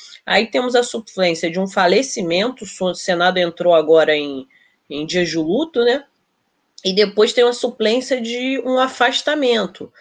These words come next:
Quer dizer, não, afastamento não, licença, né? Ele pediu licença e o Barroso sentou em cima do afastamento. Então, assim, a, cadeiras estão trocando de gente.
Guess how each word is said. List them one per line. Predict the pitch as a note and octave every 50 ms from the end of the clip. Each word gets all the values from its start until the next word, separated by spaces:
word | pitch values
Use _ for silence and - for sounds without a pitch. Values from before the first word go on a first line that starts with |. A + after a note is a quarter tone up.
| - - _ - _ -
Quer | - F#3+ F#3
dizer, | E3+ F3+ F#3
não, | F3+ G3 G3+ F#3+ - -
afastamento | G3+ F#3+ G3 G#3+ G#3+ - G#3 G3+ G#3+ A3 - G#3
não, | G3 G3
licença, | G3 G3+ A3 G#3+ - - G3 F#3 F3+ F#3 F3
né? | D#3+ D#3+
Ele | E3 E3 E3
pediu | - E3+ D3 C#3 D3 F3+ G3+ G#3+
licença | G#3+ G3 E3+ D#3+ - - G3 G#3+ A#3 A3+ B3
e | G#3+
o |
Barroso | G#3 G3 F#3 F3+ F#3+ F#3+ F#3 F#3
sentou | - - G#3+ G3+ F3+ E3 - F#3+ F3+
em | F3+ F#3
cima | - - G3 F#3 F3+
do | F#3
afastamento. | F3+ F3+ F3+ F3+ F3+ - F#3 F3 D#3+ D#3 D3+ D3 - _ - - - - - - - _ _ _
Então, | - C4+ D4+
assim, | C4+ C4 - - G3+
a, | F#3 F3+ - - _ _ _
cadeiras | - - A3+ A3+ A3 G3 G3 G#3 C4 D#4 D4 D#4 D4+ C4+ C4+
estão | C4 C4 - - - A#3+ B3+ D4+ D#4+ E4 D#4+ -
trocando | - B3+ C#4 C4+ C4+ - C4 B3 C#4+ C#4 D4+
de | C4+ C4+ E4+
gente. | F#4+ F4 E4+ C#4+ B3+ G3+ F3+ E3+ - - - - C#3 -